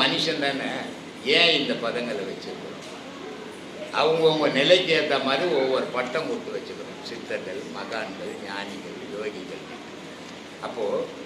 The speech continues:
சித்தர்கள்ன்றவங்க மனிதனோட உறவாடாத, மனிதனுக்கு என்ன தேவையோ அத்தனையும் எழுதி கொடுக்கும். கடவுள் மாதிரி, கடவுளோடவே உறவாடிட்டு. ஞானிகள் வந்து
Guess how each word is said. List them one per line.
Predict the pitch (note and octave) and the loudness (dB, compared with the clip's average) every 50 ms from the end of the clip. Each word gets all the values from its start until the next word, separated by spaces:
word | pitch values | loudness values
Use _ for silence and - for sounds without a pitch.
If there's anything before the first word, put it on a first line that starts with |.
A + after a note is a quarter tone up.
| - - - | -12 -10 -4
சித்தர்கள்ன்றவங்க | - C3 C#3+ C#3 E3+ G#3+ G3+ F3 E3 C#3 B2+ A#2+ A#2 A2 G#2 G#2 G#2+ G2+ G2+ A2 C3+ E3+ E3+ - A2+ | -4 -4 -2 2 2 2 4 4 2 2 2 0 -2 -2 -4 -4 -4 -4 -4 -2 -2 -2 -2 -2 -2
மனிதனோட | A2+ C3+ D3+ D#3 D3+ D3+ D3 C#3+ B2+ C3 C3+ C3 A#2 A2+ | -2 0 0 0 0 0 0 0 0 0 0 0 0 0
உறவாடாத, | A2 A2+ B2 C3 C3 B2 A#2+ A2 G#2 G2 F#2+ - A#2 C#3 C#3+ B2+ G#2+ | 0 0 0 0 0 0 0 -2 -4 -6 -6 -6 -4 -4 -4 -2 -2
மனிதனுக்கு | G#2+ B2 D#3+ D#3 E3 D#3 D3+ - A#2+ A#2+ G#2+ G#2 G#2+ | 0 0 2 2 2 2 2 0 -2 -2 0 0 0
என்ன | C#3 D3 D3 C#3+ - B2 A#2+ | 0 0 -2 -2 -2 -2 -4
தேவையோ | A2 G#2+ A#2 A#2+ A2+ G2+ | -4 -2 -2 -2 -2 -4
அத்தனையும் | G2+ G2+ G2+ - - - - B2 - - - G2+ G#2 | -4 -8 -10 -10 -10 -4 -4 -4 -4 -4 -6 -4 -4
எழுதி | G#2+ - - C3 - | -4 -4 -4 -8 -8
கொடுக்கும். | - - - - - A2 | -8 -10 -10 -10 -6 -6
கடவுள் | A#2 A#2 A#2 G#2+ G2 F#2+ F#2+ | -4 -2 -2 -2 -2 -4 -4
மாதிரி, | F#2+ F#2+ F#2 E2+ E2 - - G#2+ | -6 -4 -4 -4 -6 -4 -4 -2
கடவுளோடவே | A#2 B2+ C3 B2+ A#2 A2 A2+ A2+ A#2 A2+ G#2+ G2+ | 0 2 2 2 2 0 0 0 0 0 0 0
உறவாடிட்டு. | G2 F#2+ F#2 - D#2+ - - - F2 - - - - - - - - - - - - - - - - - - - - - - - - - - - - - A2 A#2+ | -2 -4 -6 -6 -8 -8 -10 -10 -10 -10 -10 -12 -12 -12 -12 -12 -12 -14 -14 -14 -14 -12 -12 -12 -12 -12 -12 -12 -12 -12 -12 -12 -12 -12 -12 -12 -12 -8 -2 4
ஞானிகள் | B2+ C#3+ E3+ F#3 F#3+ G3 F#3 E3+ E3 D#3 D3+ | 8 10 10 10 10 8 6 6 6 6 4
வந்து | C#3+ D3 D3+ | 2 2 0